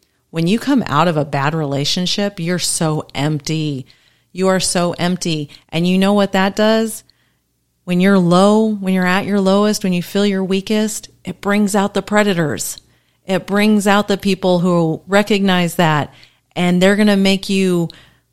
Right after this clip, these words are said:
feel like they love you and they're, they're there for you and they would never treat you like that.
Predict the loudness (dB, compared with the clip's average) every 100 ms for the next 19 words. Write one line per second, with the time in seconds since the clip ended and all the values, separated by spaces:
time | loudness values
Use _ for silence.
0 | _ _ _ 0 4 6 4 2 2 0
1 | 2 2 4 2 2 2 2 4 4 4
2 | 2 2 0 0 -2 -4 -2 0 0 0
3 | 0 0 -2 -2 -2 -2 -4 -4 -4 -2
4 | -4 -2 -2 -2 -2 -2 -2 -2 -2 -2
5 | -6